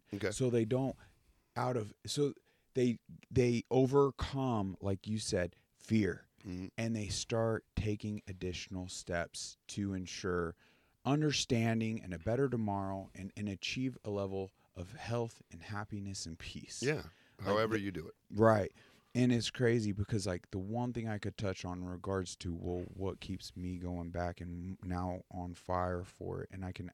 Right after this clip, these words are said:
Speaker 2: actually, for the first time in my life, talk with certainty, conviction,
Speaker 1: Mm-hmm.
Speaker 2: because I have faith,
Speaker 1: Mm-hmm.
Speaker 2: because miracles did take place in my life.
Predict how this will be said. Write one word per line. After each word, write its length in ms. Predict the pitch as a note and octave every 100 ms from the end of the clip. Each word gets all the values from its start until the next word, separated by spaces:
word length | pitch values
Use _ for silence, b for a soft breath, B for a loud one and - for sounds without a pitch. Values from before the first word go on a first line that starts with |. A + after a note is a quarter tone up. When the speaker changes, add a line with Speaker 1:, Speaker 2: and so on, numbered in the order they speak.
| -
Speaker 2:
actually, 300 | F2+ F#2 F#2
for 140 | -
the 80 | F2
first 260 | F2 F#2 -
time 220 | F2 F2+
in 80 | F2
my 100 | E2+
life, 220 | F2+ - -
talk 440 | - F#2+ G2 - - _ _ _ _ -
with 340 | F#2+ F2+ E2+ _ _ _ _ _ _ _ _ -
certainty, 640 | - A#2 G2+ G2 G#2+ G2+ - _ _
conviction, 500 | - E2+ F#2+ F#2 F#2+
Speaker 1:
Mm-hmm. 140 | G#2+ G#2 G#2+ _ b b b b b -
Speaker 2:
because 240 | F2+ F#2
I 40 | F#2
have 240 | F#2+ F2
faith, 420 | - G2+ A2 - -
Speaker 1:
Mm-hmm. 220 | G2+ G#2+ B2 - -
Speaker 2:
because 240 | - F#2
miracles 520 | F#2 G2 G2 - F2
did 220 | F2 F2+ F#2
take 200 | E2+ -
place 280 | E2+ E2+ -
in 60 |
my 80 | F2
life. 240 | F2 -